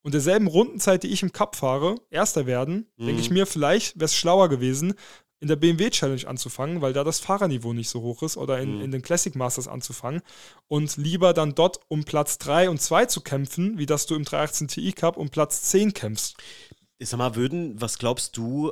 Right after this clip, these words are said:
Speaker 2: äh, würden denn die Fahrer, die jetzt so auf einem hohen Niveau im T I Cup fahren, würden die denn in der R C N auch was rocken können,
Speaker 1: Auf
Speaker 2: oder?
Speaker 1: jeden Fall, auf jeden Fall. Also
Speaker 2: Okay, also
Speaker 1: das
Speaker 2: es ist einfach, das Gesamtniveau von den Fahrern da ist einfach
Speaker 1: Genau.
Speaker 2: unglaublich hoch?
Speaker 1: Ja.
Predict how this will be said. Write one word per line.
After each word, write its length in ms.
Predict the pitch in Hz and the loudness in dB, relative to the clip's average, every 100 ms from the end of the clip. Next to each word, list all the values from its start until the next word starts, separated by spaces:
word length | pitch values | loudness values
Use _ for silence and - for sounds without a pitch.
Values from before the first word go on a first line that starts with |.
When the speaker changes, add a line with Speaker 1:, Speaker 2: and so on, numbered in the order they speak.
| - | -4
Speaker 2:
äh, 220 | 113 101 | -6 -4
würden 340 | 110 131 151 | -4 -2 -4
denn 180 | 127 123 | -4 -4
die 120 | 110 | -6
Fahrer, 360 | - 107 113 127 | -4 -2 0 -2
die 120 | 113 | -2
jetzt 180 | 104 - | -4 -6
so 160 | 110 120 | -6 -6
auf 120 | 117 | -4
einem 100 | 107 | -6
hohen 120 | 120 | -4
Niveau 260 | 110 107 120 | -4 -4 -4
im 80 | |
T 120 | 113 110 | -6 -8
I 100 | 117 | -6
Cup 220 | 117 - | -6 -6
fahren, 240 | 107 98 | -6 -4
würden 160 | 104 113 | -6 -6
die 80 | 131 | -4
denn 160 | 110 | -4
in 100 | 107 | -4
der 120 | 92 | -6
R 80 | 92 | -8
C 140 | - - | -8 -8
N 200 | 117 120 | -6 -6
auch 220 | - - | -6 -6
was 220 | 131 120 | -4 -4
rocken 240 | 139 165 | -4 -6
können, 260 | 139 151 170 | -6 -4 -2
Speaker 1:
Auf 120 | 143 | -2
Speaker 2:
oder? 100 | 117 | 0
Speaker 1:
jeden 80 | 156 | 0
Fall, 280 | 214 151 104 _ _ | 2 2 0 _ _
auf 140 | - | -10
jeden 160 | 147 151 | -6 -4
Fall. 200 | - 143 | 0 0
Also 260 | 117 123 135 | 0 -2 -2
Speaker 2:
Okay, 220 | 120 107 | -2 -4
also 180 | 98 123 | -4 -2
Speaker 1:
das 100 | 139 | -2
Speaker 2:
es 60 | |
ist 140 | - - | -2 -2
einfach, 260 | 147 143 - | -4 -4 -8
das 240 | 120 - | -10 -8
Gesamtniveau 640 | 123 120 156 156 131 135 | -4 -2 -2 -2 -2 -2
von 160 | 147 131 | 0 -2
den 80 | 117 | -2
Fahrern 260 | - 127 | -2 -2
da 80 | 123 | -2
ist 80 | - | -4
einfach 220 | 117 110 - | -6 -10 -2
Speaker 1:
Genau. 80 | 175 | 0
Speaker 2:
unglaublich 340 | 135 113 123 | 0 -2 -2
hoch? 240 | 123 147 - _ | -2 -2 -6 _
Speaker 1:
Ja. 220 | 139 - | -6 -6